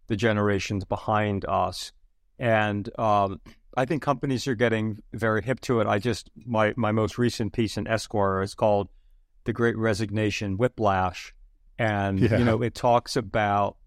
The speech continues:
Speaker 1: how tapping into the experience, wisdom, and knowledge of the,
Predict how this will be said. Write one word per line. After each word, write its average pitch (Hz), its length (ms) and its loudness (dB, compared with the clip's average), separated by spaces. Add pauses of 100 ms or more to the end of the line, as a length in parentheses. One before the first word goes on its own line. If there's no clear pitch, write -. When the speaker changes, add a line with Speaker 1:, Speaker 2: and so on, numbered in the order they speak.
Speaker 1:
how 104 680 -2 (480)
tapping 120 440 2
into 110 400 0
the 98 120 0
experience, 107 680 -2
wisdom, 101 680 0 (440)
and 101 140 -2
knowledge 104 540 2
of 98 320 -2
the, 98 340 2